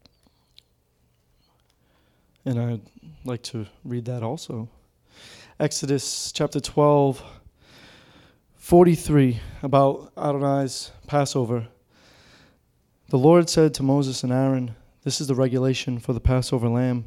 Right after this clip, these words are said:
No foreigner is to eat it. But if anyone has a slave he bought for money,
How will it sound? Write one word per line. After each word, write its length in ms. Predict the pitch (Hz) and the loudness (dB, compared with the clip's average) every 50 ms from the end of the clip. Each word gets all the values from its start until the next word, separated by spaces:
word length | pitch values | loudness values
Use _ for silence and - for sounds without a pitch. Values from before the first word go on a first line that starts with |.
| - - _ _ - - - - _ _ _ - | -12 -20 _ _ -20 -20 -20 -20 _ _ _ -6
No 260 | 131 127 143 175 208 | 0 4 4 4 4
foreigner 760 | 208 - - - 185 180 202 202 185 160 131 117 113 107 104 107 _ _ _ _ _ _ _ _ _ _ _ _ - | 4 0 -2 -2 2 2 2 4 2 2 0 0 -2 -6 -8 -10 _ _ _ _ _ _ _ _ _ _ _ _ -8
is 140 | 123 - - | -8 -6 -6
to 180 | - 139 - - | -6 -6 -6 -4
eat 160 | - 151 135 | -4 -2 -2
it. 200 | 123 117 117 - - - - - - - _ _ _ _ _ _ _ _ _ _ _ - | -2 -4 -6 -10 -20 -20 -20 -20 -20 -20 _ _ _ _ _ _ _ _ _ _ _ -4
But 80 | 143 | -4
if 120 | 127 - - | -4 -4 -4
anyone 500 | - - 190 202 208 208 196 175 151 139 | -2 0 2 4 4 6 6 4 4 2
has 380 | 135 120 110 - - 151 143 135 | 0 -2 -6 -4 -2 -2 -2 -2
a 40 | 131 | -4
slave 680 | - - - 151 151 143 139 135 120 110 95 - - _ _ _ _ _ _ _ | -6 -6 -4 0 2 2 2 2 0 -2 -4 -8 -16 _ _ _ _ _ _ _
he 180 | - - 151 143 | -6 -2 -2 0
bought 420 | 127 120 143 170 196 190 - - | 2 4 6 6 6 4 0 -6
for 220 | - - - 156 | -6 -2 0 0
money, 460 | 139 131 139 147 143 127 113 104 101 | 2 2 2 2 2 2 0 -4 -10